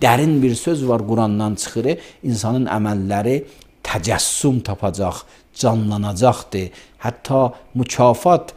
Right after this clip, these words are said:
və cəza da insanın əməllərinin canlanmasıdır ki, bəzi əməllər içərisi oddur, bəzi əməllər içərisi,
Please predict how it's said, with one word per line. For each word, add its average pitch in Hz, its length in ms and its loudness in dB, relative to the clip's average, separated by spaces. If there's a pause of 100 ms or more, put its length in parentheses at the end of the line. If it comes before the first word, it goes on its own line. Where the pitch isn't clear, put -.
(220)
və - 220 2
cəza 123 500 2
da 165 100 6
insanın 139 460 0
əməllərinin 107 800 0
canlanmasıdır 98 1000 -2 (260)
ki, - 160 -6
bəzi 113 320 0
əməllər 104 420 -4 (540)
içərisi 104 640 4
oddur, 123 520 0
bəzi 107 280 0
əməllər 104 440 -4
içərisi, 95 560 -4